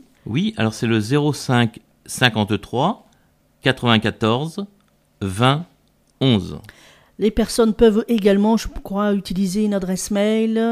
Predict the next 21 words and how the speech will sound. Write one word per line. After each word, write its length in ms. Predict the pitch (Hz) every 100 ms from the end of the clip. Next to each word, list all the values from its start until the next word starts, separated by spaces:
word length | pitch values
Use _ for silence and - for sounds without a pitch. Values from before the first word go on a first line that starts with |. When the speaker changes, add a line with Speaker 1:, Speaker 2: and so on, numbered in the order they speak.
| 233
Speaker 2:
et 80 | 202
il 60 | 196
y 80 | 190
a 40 |
un 80 | 190
site 300 | - 220 226
internet 320 | 220 233 262
peut-être ? 520 | 240 240 247 - 277 277 - - _ _ -
Speaker 1:
Oui, 320 | 104 160 214 107
alors 320 | 117 110 -
l'adresse 540 | 73 117 120 135 -
mail 200 | 139 139 120
c'est 400 | - 110 104 - _
commune 580 | 165 156 156 143 120 98 -
de 240 | 101 104
Mauvezin, 720 | 117 113 107 110 104 123 175 262
attaché 480 | - 107 113 - 113
en 60 | 101
minuscule, 640 | 101 95 - - 113 220 _ _ _ _ _ _ _ _ _ _ _
point 240 | 151 143
quarante-sept 760 | 120 120 110 110 - 127 175